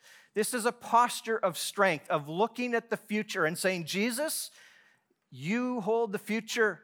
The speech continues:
I put my hope and my trust in you." We're surrounded by negative stories on both a global and local level. And I was thinking through, maybe I should talk about some of those things, and I just didn't want to.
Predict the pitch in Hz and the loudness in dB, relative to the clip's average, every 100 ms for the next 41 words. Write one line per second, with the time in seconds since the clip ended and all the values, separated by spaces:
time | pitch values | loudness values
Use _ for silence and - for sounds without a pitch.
0 | _ 143 - 196 - 165 - 185 180 160 | _ -8 -4 -6 -4 -4 -2 -4 -2 -2
1 | 151 - - 151 - - 139 127 117 107 | -4 -4 -4 -4 -6 -10 -8 -6 -6 -8
2 | _ _ - - 175 240 - 220 185 190 | _ _ -20 -4 0 0 2 0 4 4
3 | 202 190 151 156 156 156 165 165 156 - | 4 0 2 2 2 0 0 -2 -4 -6
4 | - 151 147 127 120 156 139 135 - - | -2 0 0 -2 -4 -2 -2 -4 -12 -20
5 | - _ _ 165 165 160 - 170 139 147 | -20 _ _ -2 0 -2 -6 -10 -6 0
6 | 156 156 160 165 151 143 139 139 143 131 | 0 0 -4 -4 -6 -2 -2 -2 -4 -2
7 | 131 123 123 139 175 175 - 220 175 - | -2 -2 -4 0 0 -2 -4 -4 -6 -8
8 | 151 151 190 190 170 165 - 180 160 151 | -6 -4 -2 -2 -2 -4 -2 -4 -2 -4
9 | 139 - 139 135 143 147 139 165 208 214 | -4 -4 -4 -4 -6 -6 -4 -2 -2 -4
10 | - 214 240 220 190 196 - 123 | -12 -10 -8 -4 -2 -2 -6 -12